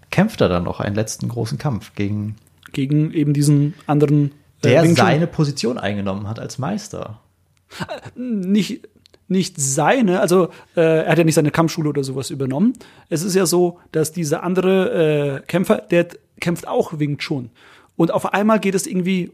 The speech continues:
Speaker 2: um authentisches oder nicht authentisches Wing Chun. Weil, ähm,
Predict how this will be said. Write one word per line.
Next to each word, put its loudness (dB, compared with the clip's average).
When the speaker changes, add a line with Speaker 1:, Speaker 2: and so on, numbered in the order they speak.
Speaker 2:
um 0
authentisches 2
oder 2
nicht 2
authentisches -4
Wing -6
Chun. -10
Weil, 2
ähm, -2